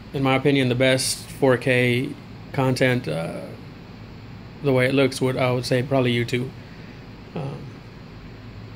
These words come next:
like I said, YouTube is just full, full of tons of four K con-, uh, content. <clears throat> And again, like I said, if you go to the settings, if your T V is four K capable, it'll say it right here.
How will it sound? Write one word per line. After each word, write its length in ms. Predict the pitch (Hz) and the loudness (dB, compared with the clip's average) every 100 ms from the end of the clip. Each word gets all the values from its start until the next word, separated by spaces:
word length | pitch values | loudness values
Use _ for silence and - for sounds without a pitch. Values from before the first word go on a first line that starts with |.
| - - - - - | -16 -16 -16 -12 -4
like 140 | 139 | -2
I 20 | |
said, 220 | 120 123 | 2 2
YouTube 320 | 123 131 143 131 | 2 4 6 6
is 100 | 123 | 4
just 200 | 123 - | 0 2
full, 360 | 135 127 127 - 101 - - - - - - - | 4 4 2 -2 -8 -14 -16 -18 -16 -16 -14 0
full 280 | 139 135 | 2 4
of 220 | 127 123 143 - - - | 4 0 -6 -14 -16 -4
tons 300 | 139 131 127 | 2 4 2
of 80 | 120 | 0
four 180 | 135 123 | 0 0
K 160 | 131 | -2
con-, 280 | 123 127 135 | -2 -4 -4
uh, 240 | 143 135 139 | -6 -6 -4
content. 420 | 139 123 127 131 - - - - - - - - - | -2 -2 -2 -6 -10 -16 -16 -16 -16 -16 -16 0 6
<clears throat> 60 | 269 202 160 - - - - - - - - | 8 8 4 0 -8 -14 -16 -14 -14 -14 -2
And 100 | 135 | 0
again, 240 | 123 139 135 | 4 4 6
like 120 | 123 | 4
I 40 | |
said, 220 | 120 139 | 4 4
if 100 | 131 | 4
you 100 | 127 | 4
go 180 | 135 139 | 4 4
to 120 | 131 | 4
the 240 | 123 123 135 - | 2 2 0 -6
settings, 420 | - 143 143 139 | 2 6 6 4
if 80 | 127 | 2
your 200 | 123 127 - - | 2 0 -4 0
T 100 | 143 | 2
V 100 | 139 | 2
is 80 | |
four 220 | 127 147 131 | 4 4 4
K 160 | 135 | 2
capable, 420 | - 143 151 143 | 4 2 4 0
it'll 140 | 139 135 | 0 -2
say 240 | - 131 | 2 2
it 100 | 131 | 2
right 160 | 135 127 | 2 2
here. 220 | 123 123 | 2 0